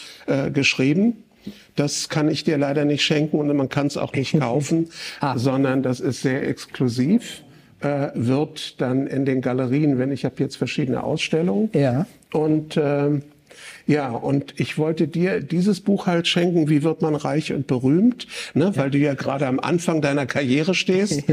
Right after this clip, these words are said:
Speaker 2: <laughs>
Speaker 1: und das passt ja irgendwie
Speaker 2: Vielen,
Speaker 1: zu
Speaker 2: vielen
Speaker 1: dir
Speaker 2: Dank.
Speaker 1: mit
Speaker 2: Sehr
Speaker 1: Rosa,
Speaker 2: schön.
Speaker 1: ne? Das ist für alle, die kreativ sein wollen,
Speaker 2: Ja.
Speaker 1: ist das ein Leitfaden. Mhm.
Speaker 2: Ich danke dir sehr. Ähm, wir machen heute mal so, du machst mal so ein
Speaker 1: Und,
Speaker 2: paar
Speaker 1: äh,
Speaker 2: Sachen,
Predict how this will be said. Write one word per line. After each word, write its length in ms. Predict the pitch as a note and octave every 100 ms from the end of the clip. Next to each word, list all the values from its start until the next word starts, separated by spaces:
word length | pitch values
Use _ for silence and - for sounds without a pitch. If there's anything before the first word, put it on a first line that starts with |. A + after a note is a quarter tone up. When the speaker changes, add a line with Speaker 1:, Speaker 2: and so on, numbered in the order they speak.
| D3
Speaker 2:
<laughs> 140 | -
Speaker 1:
und 200 | C#3+ C#3+
das 160 | D#3 C#3+
passt 360 | - C#3+ -
ja 180 | D3+ D3+
irgendwie 400 | B2+ A#2+ B2 - D3+
Speaker 2:
Vielen, 180 | F#3 G#3
Speaker 1:
zu 140 | -
Speaker 2:
vielen 220 | G3+ G3+
Speaker 1:
dir 100 | C#3
Speaker 2:
Dank. 320 | C#3 E3 B3+ C3
Speaker 1:
mit 140 | C#3+
Speaker 2:
Sehr 240 | D3 D#3+
Speaker 1:
Rosa, 180 | F#3 A2+
Speaker 2:
schön. 240 | D#3 E3 A3+
Speaker 1:
ne? 60 | - - - -
Das 140 | C3+
ist 160 | F#3+ -
für 160 | E3+
alle, 240 | D3 F#3+ F#3
die 140 | F3
kreativ 560 | - E3+ D#3 D3+ F#3+ -
sein 280 | D3+ C3+ C3
wollen, 400 | C3+ D3 A3+ - - _ _ _ -
Speaker 2:
Ja. 120 | E3+
Speaker 1:
ist 180 | C#3 D#3
das 200 | D3 -
ein 200 | C3 C3+
Leitfaden. 720 | A#2 A#2+ - A2+ G2 G2 G2+ _ -
Mhm. 320 | A#2+ B2 G3 -
Speaker 2:
Ich 200 | E3 -
danke 300 | D#3 E3+ G#3
dir 120 | F3+ F#3
sehr. 300 | D#3+ C#3 F3 - - - -
Ähm, 360 | E3+ F3 F#3 -
wir 240 | D3+ D#3+ G3
machen 360 | G3+ A3 A3
heute 220 | G3+ G3 G3+
mal 220 | F#3 F3
so, 140 | F3+
du 260 | E3+ G3+ G#3+
machst 320 | G3+ G3 -
mal 160 | F#3+ F#3+
so 60 |
ein 80 | G3
Speaker 1:
Und, 80 | -
Speaker 2:
paar 140 | D#3
Speaker 1:
äh, 20 |
Speaker 2:
Sachen, 560 | D#3 F3+ D#3 F#3+ G3